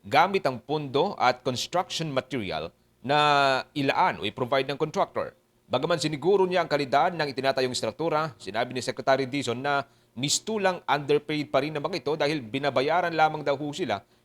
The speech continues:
ng halos tatlong libong, ah, piso kada square meter ng naturang proyekto. Mas mababa ito doon sa dapat ay standard para sa bawat square meter ng itinatayong flood control projects. Pero ayon pa rin sa foreman, basta't nababayaran sila at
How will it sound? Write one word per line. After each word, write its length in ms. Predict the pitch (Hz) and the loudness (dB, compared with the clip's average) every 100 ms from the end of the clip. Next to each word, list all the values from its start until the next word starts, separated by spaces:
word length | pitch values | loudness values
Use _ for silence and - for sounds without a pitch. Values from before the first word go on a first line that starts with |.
| - | -8
ng 200 | 131 151 131 | -2 0 0
halos 400 | 143 165 160 - | 0 2 0 -4
tatlong 400 | 139 135 131 135 | -4 -4 -6 -4
libong, 640 | 151 127 143 135 131 123 | -4 0 2 2 0 -2
ah, 320 | 120 117 113 | 2 2 2
piso 640 | 110 180 180 - 127 127 _ | -2 -6 -4 0 -2 -2 _
kada 160 | 123 131 | 0 2
square 320 | - - 147 | -2 0 0
meter 480 | 139 147 - 110 107 | 0 -4 -2 -2 -2
ng 140 | 117 | -4
naturang 340 | 127 - 127 123 | -4 -2 -2 -4
proyekto. 480 | 120 110 90 120 87 | -4 -6 -4 -6 -4
Mas 240 | 120 156 | -4 -4
mababa 400 | 156 156 151 156 | -2 0 0 0
ito 240 | 151 120 - _ _ | -2 -4 -6 _ _
doon 160 | - 147 | -6 -4
sa 160 | 123 | -2
dapat 320 | 120 135 131 | 2 2 2
ay 80 | 123 | -4
standard 720 | - - 135 127 117 113 113 - _ | -4 0 0 2 0 2 -2 -4 _
para 240 | 117 127 | 0 2
sa 80 | 127 | 0
bawat 480 | 110 131 135 135 131 - | 0 2 4 2 0 -4
square 400 | - - 175 202 | -8 -6 -4 -2
meter 400 | 120 107 98 98 _ | -4 -2 -4 -4 _
ng 160 | 120 135 | -2 -2
itinatayong 640 | 123 135 131 127 127 123 | -2 -2 0 2 2 0
flood 320 | 117 127 123 117 | -4 0 0 0
control 400 | 127 120 113 107 - _ - | -4 -2 -2 -2 -6 _ 0
projects. 480 | 117 123 - - - - | 2 2 -4 -8 -12 0
Pero 160 | 160 185 | 4 6
ayon 240 | 214 233 | 6 4
pa 80 | 226 | 2
rin 80 | 214 | 0
sa 80 | 208 | 0
foreman, 400 | 208 151 127 123 _ _ _ | -2 2 0 -2 _ _ _
basta't 400 | - 170 190 - 139 | 2 4 2 0 -2
nababayaran 720 | 143 127 147 156 160 214 208 | 0 4 4 6 4 4 0
sila 400 | 147 135 117 143 | -2 2 2 4
at 160 | 131 | 2